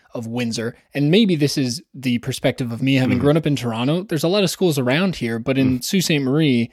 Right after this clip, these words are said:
Speaker 1: you, I guess you had to go away to go to school.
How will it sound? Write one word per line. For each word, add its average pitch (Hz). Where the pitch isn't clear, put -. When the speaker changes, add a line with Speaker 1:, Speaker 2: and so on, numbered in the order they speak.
Speaker 1:
you, 127
I 143
guess 190
you 139
had 151
to 131
go 127
away 117
to 127
go 120
to 113
school. -